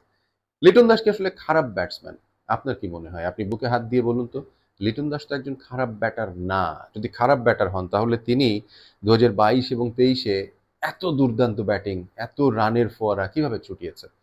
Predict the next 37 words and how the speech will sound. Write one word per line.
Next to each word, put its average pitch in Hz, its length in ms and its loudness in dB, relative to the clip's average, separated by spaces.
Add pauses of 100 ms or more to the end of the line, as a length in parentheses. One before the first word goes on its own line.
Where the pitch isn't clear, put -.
(560)
দু 117 80 2
হাজার 131 140 6
বাইশ 120 320 8
তেইশের 117 260 0
রেফারেন্স 101 380 -2
দিচ্ছিলাম। 101 320 -4
চলুন 147 240 -2
দেখে 117 300 0
আসি - 140 -6
লিটন 98 260 -4
দাস 101 200 -8
তার 95 180 -8
ক্যারিয়ারে 98 360 -2
এখন 95 220 -6
পর্যন্ত 98 360 -16
আসলে 95 160 -14 (140)
কি 139 100 -10 (120)
করেছেন। 85 360 -8 (580)
দু 127 100 8
হাজার 135 160 10
আঠারোতে 131 440 6
টি 123 120 -2
টোয়েন্টি 120 360 -2
ক্যারিয়ার 120 400 2
শুরু, 123 160 0 (300)
খেলেছেন 113 360 6
চোদ্দটা, 110 540 2
আহ, 107 500 2
ইনিংস, 113 280 -2 (440)
তিনশো 113 320 0
তেত্রিশ 113 420 -2
রান 110 200 0
করেছেন, 110 380 -2
দুটো 101 160 -4 (100)
ফিফটি, 113 360 -4 (320)
তেইশ 113 320 4
অ্যাভারেজ। 104 400 2